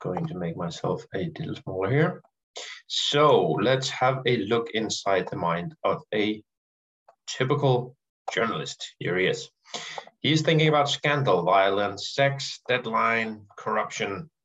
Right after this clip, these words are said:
and obviously more sex. So a prototypical journalist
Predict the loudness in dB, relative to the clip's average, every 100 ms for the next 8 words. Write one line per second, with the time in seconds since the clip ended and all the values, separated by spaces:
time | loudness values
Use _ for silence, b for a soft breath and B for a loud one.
0 | -6 -4 -4 -6 -2 -2 -2 -4 -4 -6
1 | -6 -10 _ _ _ -8 0 2 2 0
2 | -6 0 0 0 -10 -14 _ _ _ _
3 | _ _ -2 0 0 -2 -4 0 2 2
4 | 2 2 2 0 0 -2 -10 -4 0 2
5 | 2 -2 -6